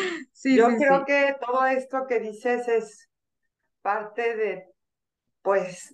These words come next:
Speaker 2: de una pasión y que
Speaker 1: Sí.
Speaker 2: es algo con lo que yo, em, me conecto con todo este tema de desarrollo humano,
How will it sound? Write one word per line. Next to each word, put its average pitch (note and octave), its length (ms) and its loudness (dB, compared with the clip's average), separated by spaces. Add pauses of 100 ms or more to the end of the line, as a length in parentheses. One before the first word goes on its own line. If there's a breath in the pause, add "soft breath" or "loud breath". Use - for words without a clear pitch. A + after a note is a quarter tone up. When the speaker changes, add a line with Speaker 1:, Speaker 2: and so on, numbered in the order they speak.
Speaker 2:
de F3+ 220 2
una G#3+ 500 4
pasión G#3+ 460 0 (1040)
y F#3+ 120 -4
que G3 120 0
Speaker 1:
Sí. F#3+ 60 -2
Speaker 2:
es - 40 -8
algo G#3 340 -2
con G3+ 220 -6
lo F3+ 160 -2
que F3 240 -6
yo, G#3 680 0 (100)
em, E3+ 580 -4 (540 soft breath)
me F3+ 180 0
conecto G#3+ 540 2
con G3 220 -2
todo G#3+ 180 2
este G#3 180 -6
tema G3+ 380 0
de F#3+ 80 -4
desarrollo F#3+ 560 -4
humano, A3 540 -6